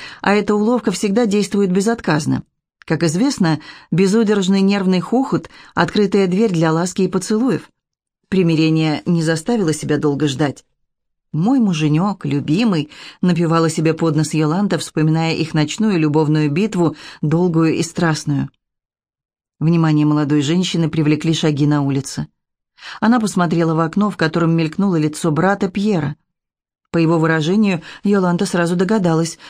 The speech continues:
случилось что-то нехорошее. "Входи, Петр!" — крикнула она, выскакивая ему навстречу.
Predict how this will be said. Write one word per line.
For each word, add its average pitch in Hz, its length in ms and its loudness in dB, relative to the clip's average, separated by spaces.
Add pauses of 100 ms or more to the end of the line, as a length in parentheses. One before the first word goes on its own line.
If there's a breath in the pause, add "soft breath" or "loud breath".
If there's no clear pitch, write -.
случилось 185 420 -2
что-то 185 260 -2
нехорошее. 185 720 -2 (800)
"Входи, 208 420 0
Петр!" — 190 460 -2 (260 soft breath)
крикнула 175 480 0
она, 220 200 0
выскакивая 180 540 0
ему 175 200 0
навстречу. 170 640 -4